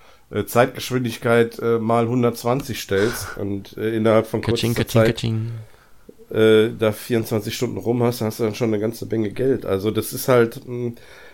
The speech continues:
Speaker 1: äh, hebelt so ein bisschen das Spiel wieder aus dem, aus, aus dem, ja, ursprünglichen Rahmen.
Speaker 2: Ja, man muss aufpassen, weil man, der Reiz an dem Spiel ist ja darin, sich das Geld zu verdienen, um cooleres Zeug,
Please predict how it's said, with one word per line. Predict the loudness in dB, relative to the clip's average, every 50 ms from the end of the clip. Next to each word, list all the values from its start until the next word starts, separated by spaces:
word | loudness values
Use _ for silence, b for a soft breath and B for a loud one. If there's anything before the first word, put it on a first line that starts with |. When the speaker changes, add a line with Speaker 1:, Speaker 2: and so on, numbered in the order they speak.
| B B
Speaker 1:
äh, | 2 2 4 4
hebelt | 6 4 6 8 8 6 6 2
so | -2 0 0
ein | 0 4
bisschen | 4 2 2 4 4 4 6 6 4 2 0 0
das | -2 -2 -2
Spiel | -2 -4 0 0 0 2
wieder | 2 4 4 4 4
aus | 4 2 0 -2 -4
dem, | -4 -2 -2 -2 -2 -2
aus, | -4 -6 -8 -10 -10 -8
aus | -8 -8 -6 -4
dem, | -4 -2 -2 -2 -4 -4 -6 -8 -8
ja, | -6 -4 -4 -2 -2 -4 -6 -8 -10
ursprünglichen | -8 -10 -10 -10 -6 -6 -4 -4 -4 -4 -6 -6
Rahmen. | -4 -2 -2 0 2 2
Speaker 2:
Ja, | 4
man | 4 4 4
muss | 4 2
aufpassen, | 2 0 0 -2 0 0 0 0 0 0 -2 0
weil | 2 2 2 2
man, | 2 2 0 2 2 0 -2 -2 -6
der | -4 -2 0 2 2 2 2 0 0 0 2
Reiz | 4 2 4 2 0 0
an | 0
dem | 0 0
Spiel | 0 -2 0 2 4
ist | 4 2 4
ja | 2 4
darin, | 4 4 4 6 4 4 4 2 0 0 -2
sich | -4 -4 -2 -2 -2 0
das | -2 -2 0 4
Geld | 4 4 4 4
zu | 2 -2
verdienen, | -4 0 0 0 4 4 4 4 4
um | 4 4 2 4 2 2 0
cooleres | 0 2 4 4 4 6 6 4 4 4 2 2
Zeug, | 2 4 4 2 2 0 -4 -6 -6 -6